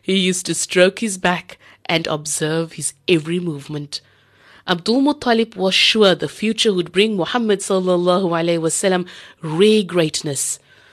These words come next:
Tragically, Abdul Muttalib's time with his grandson was short, and he died when Muhammad sallallahu alaihi wasallam was only eight years, two months, and ten days old.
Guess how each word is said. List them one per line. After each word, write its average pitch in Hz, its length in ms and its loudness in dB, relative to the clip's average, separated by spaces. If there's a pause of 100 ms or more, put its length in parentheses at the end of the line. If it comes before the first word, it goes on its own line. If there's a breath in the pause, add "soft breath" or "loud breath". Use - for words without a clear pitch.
(320 soft breath)
Tragically, 170 680 -2 (260)
Abdul 180 320 0
Muttalib's 196 580 -2
time 185 300 -2
with 175 100 -4
his 151 200 -6
grandson 180 560 -2
was 175 140 -6
short, - 380 -4 (400 loud breath)
and 143 140 -4
he 147 160 -6
died 175 460 0
when 165 200 -4
Muhammad 196 460 -2
sallallahu 151 640 -2
alaihi 143 360 -2
wasallam 170 480 -2 (360 loud breath)
was 175 240 0
only 208 400 -2
eight 202 300 -2
years, 196 360 2 (380 soft breath)
two 269 220 -2
months, 139 500 -4 (340 soft breath)
and 180 200 -2
ten 151 240 -2
days 151 260 -4
old. 131 460 -10